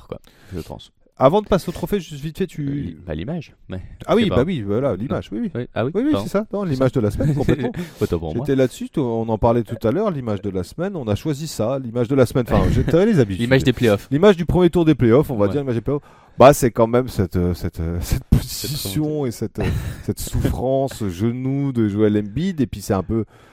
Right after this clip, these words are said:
Speaker 1: La vidéo, elle est dingue, on voit ses jambes
Speaker 2: Ouais,
Speaker 1: qui
Speaker 2: ouais,
Speaker 1: bougent, c'est
Speaker 2: ouais.
Speaker 1: presque des spasmes. En
Speaker 2: Ça
Speaker 1: plein game
Speaker 2: rappelle,
Speaker 1: seven.
Speaker 2: euh, quand ses yeux clignotaient, là, il y a deux, trois
Speaker 1: <laughs>
Speaker 2: ans,
Speaker 1: C'est vrai.
Speaker 2: ça rappelle tout ça.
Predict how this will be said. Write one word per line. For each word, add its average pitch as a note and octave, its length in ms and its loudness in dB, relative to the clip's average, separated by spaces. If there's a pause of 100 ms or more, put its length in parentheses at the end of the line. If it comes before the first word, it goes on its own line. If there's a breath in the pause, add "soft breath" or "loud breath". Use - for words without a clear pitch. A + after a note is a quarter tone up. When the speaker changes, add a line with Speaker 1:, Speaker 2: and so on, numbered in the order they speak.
(400 loud breath)
Speaker 1:
La G#2+ 120 -2
vidéo, A#2+ 220 4
elle G#2 80 4
est F2 80 0
dingue, F#2+ 300 -2
on G#2 40 -4
voit F#2+ 120 -2
ses F#2 180 -2
jambes F#2+ 140 4
Speaker 2:
Ouais, C3+ 260 8
Speaker 1:
qui - 80 -
Speaker 2:
ouais, G2+ 100 4
Speaker 1:
bougent, F2 100 2
c'est D#2+ 100 -2
Speaker 2:
ouais. - 60 -4
Speaker 1:
presque F#2+ 260 -6
des F2+ 100 -6
spasmes. G2+ 560 -4 (200)
En - 60 -10
Speaker 2:
Ça - 160 0
Speaker 1:
plein G#2 80 2
game F#2+ 100 2
Speaker 2:
rappelle, A2+ 340 2
Speaker 1:
seven. G#2 40 2
Speaker 2:
euh, G2+ 140 2
quand G2 180 -8
ses F2+ 260 -6
yeux G#2+ 80 -2
clignotaient, G2 540 -4
là, G2+ 180 0
il F#2+ 40 -2
y E2+ 40 -2
a D#2+ 60 -4
deux, - 160 0
trois - 220 4
Speaker 1:
<laughs> - 80 4
Speaker 2:
ans, C3+ 220 2
Speaker 1:
C'est G2+ 80 0
vrai. F#2+ 180 -2
Speaker 2:
ça F#2+ 80 -2
rappelle F#2 360 -2
tout - 120 -14
ça. F3 220 -2